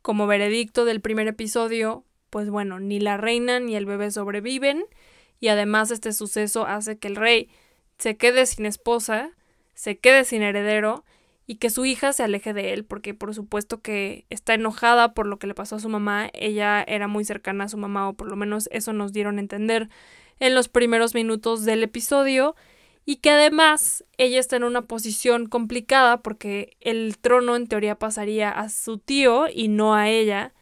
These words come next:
pero como su tío está teniendo todos estos conflictos de intereses, el rey decide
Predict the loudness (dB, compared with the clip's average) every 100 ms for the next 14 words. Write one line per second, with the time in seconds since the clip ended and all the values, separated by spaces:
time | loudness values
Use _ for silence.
0 | _ 6 8 6 4 -2 -4 -6 -8 -2
1 | 4 6 6 4 0 -4 -4 -4 -2 -4
2 | -4 -6 -4 -6 -12 -14 -6 -4 -4 -2
3 | -2 -4 -4 -6 -8 -12 _ -4 -2 0
4 | 0 2 0 -2 -4 -6 _ _ _ _
5 | -2 0 4 6 6 6 2 0 0 0
6 | 0 -4